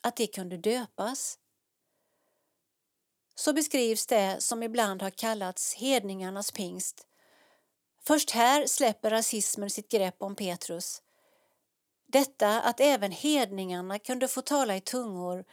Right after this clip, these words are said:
var en viktig pusselbit i Guds arbete med honom. Vad gör att vi kan släppa fördomar och våra tendenser att se ner på andra?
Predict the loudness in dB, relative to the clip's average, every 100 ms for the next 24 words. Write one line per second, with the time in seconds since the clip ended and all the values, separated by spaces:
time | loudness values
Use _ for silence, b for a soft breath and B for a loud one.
0 | b b b b 2 2 2 0 0 -2
1 | -6 -2 -2 0 -2 -4 -6 -6 -10 -8
2 | -2 0 0 -4 0 2 2 0 -4 -4
3 | -4 -4 -6 -6 -2 -2 -2 -4 -6 -8
4 | _ _ _ _ _ _ _ _ _ _
5 | _ _ _ _ _ _ _ _ _ _
6 | _ _ _ _ 6 8 8 8 8 6
7 | 2 0 0 0 -2 0 0 0 -2 2
8 | 2 2 0 -6 -6 -8 -10 -2 2 6
9 | 6 6 2 2 2 2 0 0 -2 -2
10 | -2 -2 -4 -2 -2 -4 -2 -4 -4 -6
11 | -8 -10